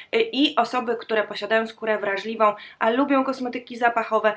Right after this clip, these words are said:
mogą iść w tę stronę i sobie tam sprawdzić, co i jak. Natomiast mamy tutaj emulgator Polisorbat osiemdziesiąt, em, no, o którym już Wam kiedyś opowiadałam.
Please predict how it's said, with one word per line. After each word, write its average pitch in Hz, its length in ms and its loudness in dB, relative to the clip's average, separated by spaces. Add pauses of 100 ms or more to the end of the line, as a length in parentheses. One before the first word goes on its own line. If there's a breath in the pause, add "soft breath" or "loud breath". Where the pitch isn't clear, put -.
(200 loud breath)
mogą 311 520 6
iść 254 300 -4
w - 20 -14
tę 240 180 -2
stronę 233 380 0
i - 120 -4
sobie 202 280 -6
tam 185 180 -4
sprawdzić, 180 540 -8
co - 180 -6
i 165 120 -6
jak. - 200 -6
Natomiast 302 440 2
mamy 277 220 4
tutaj 240 320 -2
emulgator 202 800 0
Polisorbat 214 720 -2
osiemdziesiąt, 175 680 -4 (360 loud breath)
em, 180 680 -2 (560)
no, 277 240 2
o 269 40 4
którym 277 360 0
już 247 140 -2
Wam 226 180 4
kiedyś 220 280 -4
opowiadałam. 196 880 2